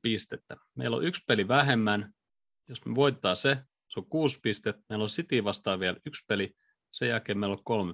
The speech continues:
pistettä enää City. Jos tän jollekin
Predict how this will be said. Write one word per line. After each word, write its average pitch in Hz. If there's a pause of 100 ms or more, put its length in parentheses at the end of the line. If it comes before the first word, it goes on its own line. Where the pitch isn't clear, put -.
pistettä -
enää 85
City. - (480)
Jos 120
tän 147 (1040)
jollekin 143